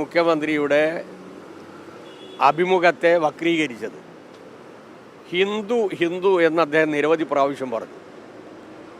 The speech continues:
അപ്പം മനസ്സിലുള്ളത് എന്താണ് എന്നുള്ളത് വളരെ വ്യക്തമാണ്. അത് ഹിന്ദുവായി എന്തെങ്കിലും ഒരു ബന്ധമുള്ള പത്രമല്ലത്. ഹിന്ദുക്കളുമായി, ഹിന്ദുത്വമായി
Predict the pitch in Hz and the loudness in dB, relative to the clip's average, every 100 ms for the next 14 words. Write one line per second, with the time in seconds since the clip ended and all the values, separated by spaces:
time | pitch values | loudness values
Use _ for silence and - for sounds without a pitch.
0 | - - - - - - - - - 165 | -20 -20 -20 -20 -20 -20 -20 -14 -4 -2
1 | 160 151 170 226 196 196 202 185 185 190 | 2 2 2 2 4 6 8 8 8 8
2 | 196 180 185 175 175 170 170 160 - 170 | 8 6 4 6 6 6 6 4 4 2
3 | - - - - - - - - 117 135 | 2 -2 -20 -20 -20 -20 -20 -12 -8 -6
4 | 135 147 175 185 190 170 185 190 190 170 | -6 -2 4 6 6 4 2 2 2 2
5 | 170 175 185 160 160 156 123 131 - - | 2 4 4 2 2 -2 0 -4 -6 -18
6 | - - - - - - - 143 151 139 | -20 -20 -20 -20 -20 -20 -16 -12 -10 -8
7 | 139 110 80 - - - - - - - | -6 -6 -8 -16 -20 -20 -20 -20 -20 -20
8 | - - - - - - - 151 185 180 | -20 -20 -20 -20 -20 -16 -8 0 2 8
9 | 214 202 202 | 10 12 12